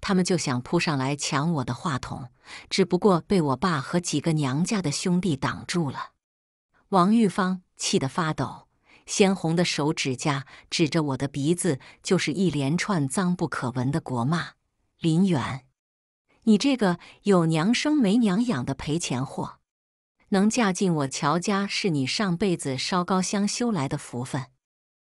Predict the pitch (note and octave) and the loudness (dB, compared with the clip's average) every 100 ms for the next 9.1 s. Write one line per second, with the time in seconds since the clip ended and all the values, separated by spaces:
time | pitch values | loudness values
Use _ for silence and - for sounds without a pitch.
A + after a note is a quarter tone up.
0 | _ _ - - F#3 C4 B3+ A#3 A3 F3 | _ _ -10 0 0 2 2 2 2 0
1 | - E3 F#3 G#3+ G#3 G#3 A#3 F3+ C3 C#3+ | 0 0 2 2 0 2 4 4 2 -2
2 | F#3 B3 A#3+ - _ _ - - F3 D#3+ | 0 -2 -4 -6 _ _ -20 -6 -2 2
3 | E3+ D#3+ C#3 - E3 C3+ B2 C3 _ - | 2 2 -2 -2 -2 -2 -6 -8 _ -20
4 | - - - G3+ - C4 A#3 F3+ F3 G3+ | -14 -4 4 4 4 0 2 2 0 0
5 | - A#3+ F#3 - B3 A3+ - G#3+ D#3+ - | 0 0 0 2 0 0 -2 -2 -2 -2
6 | B2 B2+ _ _ _ - - F3 - A3+ | -4 -6 _ _ _ -20 -2 -2 0 0
7 | F3+ F3+ A3 E3+ C3 D3 C3 F#3+ - C3+ | 2 2 2 0 -2 -2 -2 -2 -2 -4
8 | - E3 - F3+ - - - C3+ - - | -4 -6 -2 -2 0 -4 -4 -6 -6 -10
9 | B2+ | -10